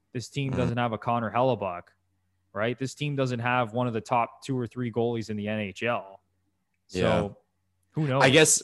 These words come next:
Speaker 2: I guess in an ideal world for them, Anderson's gonna be able to play some games.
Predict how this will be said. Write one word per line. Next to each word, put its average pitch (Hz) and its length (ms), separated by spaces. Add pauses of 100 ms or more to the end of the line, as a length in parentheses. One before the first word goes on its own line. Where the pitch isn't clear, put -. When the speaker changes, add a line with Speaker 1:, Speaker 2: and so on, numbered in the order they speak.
(140)
Speaker 2:
I 120 80
guess 139 240
in 190 60
an 170 80
ideal 104 500
world 98 300
for 95 160
them, 87 580 (1500)
Anderson's 113 500
gonna 110 160
be 104 60
able 104 120
to 98 60
play 92 260
some 87 200
games. 80 600